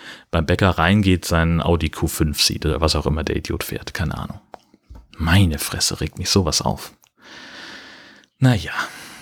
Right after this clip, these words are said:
Also, äh, das ist übrigens noch nicht ausgestanden, er ist ja trotzdem gefahren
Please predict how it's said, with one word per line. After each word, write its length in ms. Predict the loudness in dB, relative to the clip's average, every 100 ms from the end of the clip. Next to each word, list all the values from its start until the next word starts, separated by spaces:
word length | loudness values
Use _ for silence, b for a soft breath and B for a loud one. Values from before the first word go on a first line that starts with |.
| B B B B B B B B B -10 2
Also, 200 | 4 6
äh, 160 | 4
das 220 | 4 4 4
ist 120 | 4
übrigens 260 | 4 4
noch 80 | 4
nicht 140 | 4 4
ausgestanden, 440 | 2 2 2 4
er 60 | 4
ist 100 | 2
ja 60 |
trotzdem 380 | 2 0 2 0
gefahren 440 | 0 0 0 0